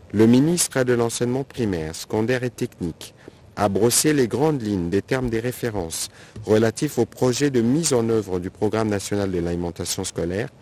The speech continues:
et qui sera mis en place de manière progressive et concomitamment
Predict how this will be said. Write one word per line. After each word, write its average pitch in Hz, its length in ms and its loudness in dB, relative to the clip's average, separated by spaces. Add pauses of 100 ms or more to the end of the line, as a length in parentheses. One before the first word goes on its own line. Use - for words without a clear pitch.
(440)
et - 100 4
qui - 160 -6
sera 104 380 -2 (420)
mis 131 280 4
en 110 100 2
place 123 440 -2
de 104 100 2
manière 101 340 0
progressive 107 760 -2
et 90 180 0
concomitamment 117 840 -4